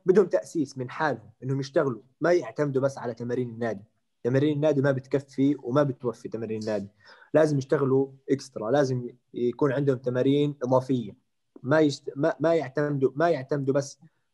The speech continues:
بس على تمارين النادي. "والله إني خلصت تمرين نادي وبعديها خلص بروح على البيت، معي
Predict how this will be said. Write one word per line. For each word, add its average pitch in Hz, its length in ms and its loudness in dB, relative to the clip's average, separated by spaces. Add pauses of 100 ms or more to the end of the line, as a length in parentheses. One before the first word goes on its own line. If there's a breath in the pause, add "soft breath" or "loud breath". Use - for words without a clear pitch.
بس 143 180 0
على 127 160 -2
تمارين 127 440 0
النادي. 127 380 0
"والله 127 260 2
إني 131 100 -4
خلصت 127 320 -2
تمرين 127 280 -2
نادي 139 440 0 (340)
وبعديها 131 420 2
خلص 123 280 -4
بروح 127 400 0
على 110 80 -10
البيت، 127 400 -2
معي 120 600 -2